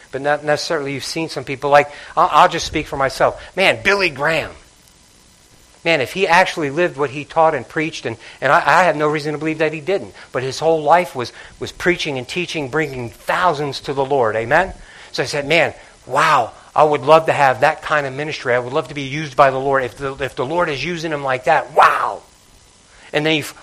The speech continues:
well, the Lord was to say something like that, "Well, unless you exceed, your righteousness exceeds that of Billy Graham," and my apologies to the Graham family or, or whoever. I'm, do you understand? Does everybody, c-,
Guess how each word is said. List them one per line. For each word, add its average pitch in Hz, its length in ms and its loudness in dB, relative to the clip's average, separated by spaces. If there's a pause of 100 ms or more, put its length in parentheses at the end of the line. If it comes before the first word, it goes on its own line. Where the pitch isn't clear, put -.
well, 151 360 8 (1200)
the 139 100 -4
Lord 156 220 4
was 139 160 -6
to 143 80 -10
say 156 180 0
something 151 340 -4
like 139 180 -2
that, 139 240 -2
"Well, 147 400 2 (160)
unless 147 400 -2
you 170 160 -2
exceed, 131 800 -6
your 156 180 0
righteousness 147 600 0
exceeds 139 540 -6
that 147 240 8
of 131 200 2 (260)
Billy 143 200 4
Graham," 147 300 4
and 135 80 -2
my 135 160 6
apologies 143 580 0
to 151 120 -6
the 139 80 -2
Graham 143 300 4
family 143 460 -4
or, 117 100 -6 (320)
or 139 140 4
whoever. 143 340 8
I'm, 135 120 6 (260)
do 170 80 -8
you 175 100 2
understand? 185 580 0 (800)
Does 147 180 0
everybody, 214 380 6
c-, 180 180 -4